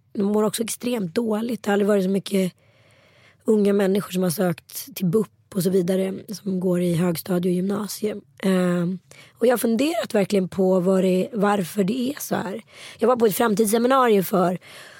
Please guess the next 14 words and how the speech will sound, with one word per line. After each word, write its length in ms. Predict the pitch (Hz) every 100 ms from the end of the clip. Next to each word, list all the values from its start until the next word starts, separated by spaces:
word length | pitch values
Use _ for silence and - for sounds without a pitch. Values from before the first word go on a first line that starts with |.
| -
typ 220 | - 247
sju 200 | - 254
år 180 | 220 233
sedan, 180 | 170 196
alltså 120 | 196
samma 120 | 180
år 100 | 190
som 140 | 175 175
Penny 280 | 196 180 190
föddes 300 | 196 196 180
i 20 |
alla 120 | 180
fall. 180 | 180 175 -
Ehm, 300 | 214 214